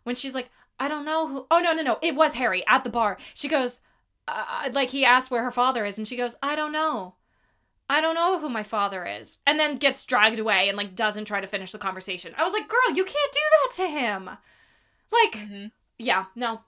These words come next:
Speaker 1: Yeah, no. I love, I love Sophie. I hate her. Okay,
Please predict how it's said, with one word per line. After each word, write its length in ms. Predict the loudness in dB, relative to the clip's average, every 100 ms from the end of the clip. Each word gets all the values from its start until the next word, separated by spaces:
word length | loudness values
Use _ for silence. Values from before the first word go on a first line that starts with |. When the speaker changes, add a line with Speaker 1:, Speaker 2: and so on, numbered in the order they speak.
| _ _ _ _ _
Speaker 1:
Yeah, 180 | -10 -10 _ _
no. 160 | -16 -16 _
I 80 | -2
love, 240 | 0 -2 -6 -6
I 40 | 0
love 160 | 0
Sophie. 380 | -2 -4 -8 -10
I 40 | -14
hate 200 | -14 -14
her. 140 | -16 _ _
Okay, 240 | -10 -10